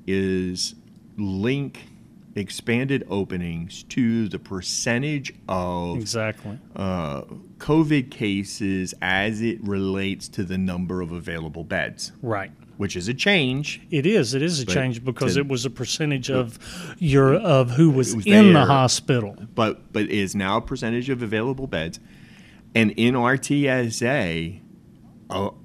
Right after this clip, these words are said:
Speaker 1: over eleven percent, or I think today it's ten point six. It's fluctuated
Speaker 2: Ten point three.
Speaker 1: between ten and eleven percent for
Speaker 2: Right.
Speaker 1: a few, few days now. Um, but between ten and eleven percent of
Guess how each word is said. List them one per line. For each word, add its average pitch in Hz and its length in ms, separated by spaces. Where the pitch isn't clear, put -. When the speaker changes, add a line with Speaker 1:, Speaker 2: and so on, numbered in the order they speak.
Speaker 1:
over 113 400
eleven 95 680
percent, 117 540
or 101 180
I 104 80
think 135 300
today 107 400
it's 90 220
ten 101 380
point 95 420
six. - 380
It's 101 180
fluctuated 143 680
Speaker 2:
Ten 113 60
point 120 60
three. 117 100
Speaker 1:
between 101 540
ten 123 300
and 107 140
eleven 95 440
percent 92 600
for 92 320
Speaker 2:
Right. 82 100
Speaker 1:
a 82 100
few, 104 600
few 107 320
days 92 340
now. 71 300
Um, 90 600
but 117 160
between 107 360
ten 139 260
and 156 160
eleven 110 460
percent 107 580
of 82 140